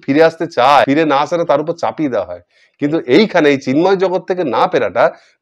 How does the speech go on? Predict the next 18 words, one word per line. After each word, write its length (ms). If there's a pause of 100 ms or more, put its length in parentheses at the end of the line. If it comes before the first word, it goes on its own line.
(120)
জীবের 280
উপর 120
চাপিয়ে 380
দেওয়া 120
হয়নি, 140
তাকে 220
জোর 260
করে 280 (280)
কারাগারে 400
আটকে 260
রাখার 240
মতো 160
চিন্ময় 320
ধামে 200
আটকে 220
রাখা 200
হয় 180
না। 220